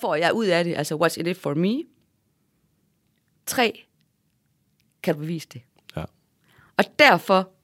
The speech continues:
Speaker 1: øhm, så når jeg laver kampagner, så er det vigtigt for mig, at jeg for eksempel har cases. Det er dem, der sælger allerbedst.
Speaker 2: Cases?
Speaker 1: Cases,
Speaker 2: Ja.
Speaker 1: altså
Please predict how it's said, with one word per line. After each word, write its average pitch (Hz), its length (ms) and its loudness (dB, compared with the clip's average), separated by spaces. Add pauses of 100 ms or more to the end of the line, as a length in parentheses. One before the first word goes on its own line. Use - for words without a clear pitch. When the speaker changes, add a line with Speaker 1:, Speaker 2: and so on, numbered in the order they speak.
Speaker 1:
øhm, 151 680 -2
så 226 240 6
når 202 140 6
jeg 214 200 8
laver 160 200 6
kampagner, 170 520 0
så 196 300 2
er 160 380 0
det 165 380 -6
vigtigt 269 300 0
for 165 140 2
mig, 147 160 -4
at 135 60 -8
jeg 151 100 -4
for - 80 -16
eksempel 147 260 -4
har 143 60 -8
cases. 147 540 -6
Det 160 140 -4
er 165 40 0
dem, 151 80 -6
der 165 60 2
sælger 151 280 -6
allerbedst. 127 540 -10 (120)
Speaker 2:
Cases? 135 400 2 (280)
Speaker 1:
Cases, 170 460 -4
Speaker 2:
Ja. - 80 -2
Speaker 1:
altså 151 260 2